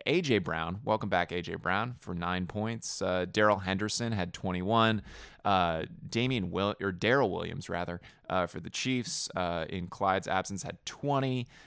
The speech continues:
I mean, it, it was just really, really, really good. Uh, Drew, you know, Aaron Rodgers had twenty-six, Cortland Sutton with fifteen,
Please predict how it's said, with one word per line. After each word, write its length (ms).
I 60
mean, 300
it, 320
it 140
was 160
just 220
really, 440
really, 240
really 260
good. 320
Uh, 200
Drew, 560
you 180
know, 220
Aaron 260
Rodgers 320
had 140
twenty-six, 580
Cortland 540
Sutton 500
with 160
fifteen, 840